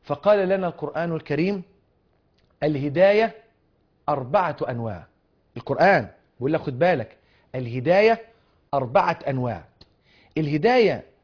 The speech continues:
أنواعها أربعة؟ نعم، أنواعها أربعة. تعال نشوف. القرآن يقول لك: "الهداية الأولى هداية الفطرة، والهداية الثانية هداية البيان والإرشاد،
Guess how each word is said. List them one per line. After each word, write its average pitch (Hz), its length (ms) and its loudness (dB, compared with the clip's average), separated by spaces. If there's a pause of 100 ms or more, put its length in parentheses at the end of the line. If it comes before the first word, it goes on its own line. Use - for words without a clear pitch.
(540)
أنواعها 175 420 2
أربعة؟ 196 460 4 (100)
نعم، 151 300 -2
أنواعها 143 400 -4
أربعة. 113 380 -6 (240)
تعال 196 260 -4
نشوف. 196 440 -2 (800)
القرآن 175 380 -4
يقول 208 300 -2
لك: 220 280 -2 (380)
"الهداية 160 840 2
الأولى 247 600 2 (640)
هداية 202 340 0
الفطرة، 139 520 -4 (960)
والهداية 156 580 0
الثانية 226 600 0 (540)
هداية 175 580 2
البيان 147 640 0
والإرشاد، 175 680 -2